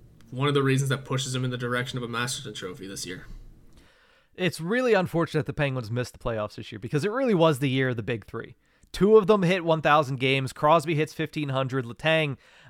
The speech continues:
Speaker 2: I, I obviously know I'm not gonna say it was the year of, of Chris Letang,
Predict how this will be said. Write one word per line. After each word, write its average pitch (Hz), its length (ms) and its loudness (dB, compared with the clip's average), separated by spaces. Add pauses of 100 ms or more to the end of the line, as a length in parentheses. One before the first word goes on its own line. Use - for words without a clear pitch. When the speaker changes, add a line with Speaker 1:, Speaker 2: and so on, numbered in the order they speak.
Speaker 2:
I, 147 300 2
I - 20 2
obviously 147 540 2
know 131 200 4
I'm 127 80 -2
not 123 160 -2
gonna 127 120 -8
say 127 220 -2
it 127 40 0
was 120 180 -4
the 120 120 -2
year 135 360 2
of, 123 200 0 (160)
of 147 160 -2
Chris - 240 -4
Letang, 120 560 -2